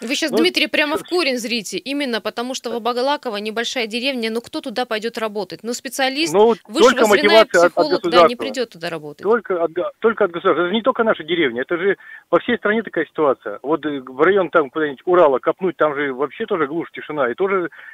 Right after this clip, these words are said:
Speaker 2: что-нибудь всплывает. Просто глушится на местах. Может быть, э, люди просто до этого не дошли еще. Это, м, как бы, может с лю-, с любым случиться.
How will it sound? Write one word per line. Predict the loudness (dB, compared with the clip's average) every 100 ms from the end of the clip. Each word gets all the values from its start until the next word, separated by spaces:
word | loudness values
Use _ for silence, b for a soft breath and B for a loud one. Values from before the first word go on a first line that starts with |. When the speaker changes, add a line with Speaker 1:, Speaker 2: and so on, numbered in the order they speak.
| _
Speaker 2:
что-нибудь | -2 -2 -2
всплывает. | 0 4 4 4
Просто | -2 -4 -4
глушится | -2 -4 -6 -10 -12
на | -10 -10
местах. | -8 -2 -2 -2
Может | -10 -4 -4
быть, | -4 -12 B B -2
э, | 0 0
люди | -2 -6
просто | -6 -2
до | -2
этого | -2
не | -2
дошли | -2 -2 -6 -6
еще. | -6 -4
Это, | -4 -4 -8 -12 _
м, | -20 -10
как | -8
бы, | -4 -4 -4 -8
может | -4 -4 -4
с |
лю-, | -12 -14
с | -14
любым | -6 -6
случиться. | -6 -10 -12 -12